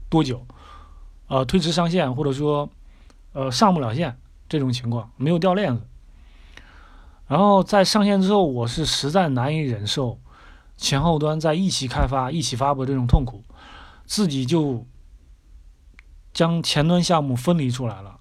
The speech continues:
然后，呃，建了一个，呃，前端仓库，然后用了公司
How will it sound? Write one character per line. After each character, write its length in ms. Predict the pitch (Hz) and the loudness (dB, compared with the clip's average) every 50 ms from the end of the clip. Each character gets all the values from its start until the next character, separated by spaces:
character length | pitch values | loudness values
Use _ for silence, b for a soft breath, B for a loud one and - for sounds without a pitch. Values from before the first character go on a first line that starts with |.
| - - | -18 -6
然 160 | - 131 139 | -2 0 0
后， 280 | 160 156 147 139 123 127 b b b b b b b b b b b b b b b - - - | 2 0 0 -2 -4 -8 b b b b b b b b b b b b b b b -20 -20 -8
呃， 720 | - - 143 139 135 135 131 131 127 127 127 123 127 127 123 123 | -4 -2 0 0 0 -2 -2 -4 -4 -2 -2 -4 -4 -4 -6 -6
建 240 | - - 180 170 156 | -2 0 0 2 2
了 100 | 147 131 127 | 0 -2 -2
一 80 | 135 | -2
个， 640 | 131 131 147 139 131 123 120 117 110 107 107 104 - - | -2 -2 -2 -2 -2 -2 -4 -6 -6 -10 -12 -16 -16 -18
呃， 120 | 147 139 139 | -18 -12 -8
前 180 | - - 139 | -4 -2 -2
端 160 | 139 143 139 | 0 -2 -2
仓 180 | 131 143 143 143 | -2 -2 -2 -2
库， 220 | 127 143 120 - - - - b b b b b b b b b b b b b | -4 -4 -6 -8 -10 -18 -20 b b b b b b b b b b b b b
然 120 | - 131 139 | -4 -2 -2
后 100 | 156 156 | -2 0
用 220 | 160 185 185 170 | 0 2 2 2
了 100 | 151 143 | 0 -2
公 180 | 123 160 165 160 | -2 -2 -4 -4
司 480 | 127 123 156 156 156 156 156 151 - | -4 -4 -2 -2 -2 -2 -4 -6 -8